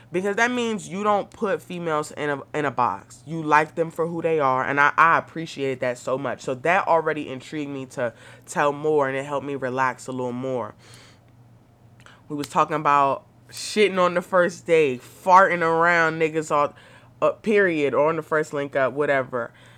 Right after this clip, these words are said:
You know, it, you know, just me being mean, me, me and me, um, scarfing down my food like a fucking pig. Like, I'm just,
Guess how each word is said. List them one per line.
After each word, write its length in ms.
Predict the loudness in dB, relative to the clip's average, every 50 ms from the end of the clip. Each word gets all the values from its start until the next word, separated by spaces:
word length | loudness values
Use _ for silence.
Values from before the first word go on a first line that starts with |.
| -20 _ _ _ _ _ _ _ _ _ -10
You 160 | -8 -6 -2
know, 480 | 2 4 4 6 6 4 4 2 0 -4 _ _ _ _ -20 -20 _ _ _ _ -4
it, 220 | -2 -2 -2 -2 -4
you 100 | -4 -2
know, 220 | -2 -2 -2 -2
just 200 | -4 -6 -6 -4
me 220 | -4 -2 -2 -2
being 420 | -2 0 -2 -2 -2 -2 -4 -4 -4
mean, 720 | -4 -2 -2 -2 -2 -2 -2 -2 -4 -4 -6 -8 -12 -14 -12
me, 240 | -10 -6 -4 -4 -2
me 200 | -2 -2 -4 -4
and 140 | -4 -6 -6
me, 360 | -6 -6 -6 -6 -8 -10 -8 -6 -2
um, 580 | -2 0 0 -2 -2 -4 -6 -6 -8 -10 -12 -14 -18 -20 _ _ _ _ _ _ _ _ -20 -18 -18 -18 _ _ _ _ _ -20 _ -20 -20 -20 -20 _ _ _ _ _ _ -20 _ _ _ _ _ _ _ -20 -18
scarfing 560 | -14 -14 -4 4 6 8 8 8 4 0 4
down 200 | 4 6 6 6
my 160 | 6 4 4
food 460 | 2 0 -8 -10 -6 -6 -4 -4 -2 0
like 220 | 0 0 0 -2
a 80 | -6 -8
fucking 540 | -6 -6 -6 -6 -6 -6 -8 -6 -6 -8
pig. 460 | -8 -8 -4 -2 0 0 0 0 0 0
Like, 180 | 0 2 2
I'm 180 | 0 -2 -2 -4
just, 480 | -2 0 0 0 -2 -6 -14 -20 -20